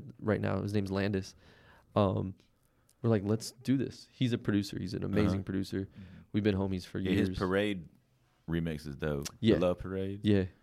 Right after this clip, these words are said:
Speaker 1: he kills it. He has a, um, a label with Hexagon, with Don Diablo.
Speaker 3: Mm-hmm.
Speaker 1: Um,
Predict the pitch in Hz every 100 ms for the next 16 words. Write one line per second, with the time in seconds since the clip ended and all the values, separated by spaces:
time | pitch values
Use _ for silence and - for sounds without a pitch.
0 | _ - 107 113 107 110 117 127 110 104
1 | - 101 95 98 98 - _ _ _ _
2 | _ - 101 101 98 98 95 101 104 -
3 | 107 104 104 92 95 95 98 95 101 -
4 | _ - 87 82 - _ - 98 90 92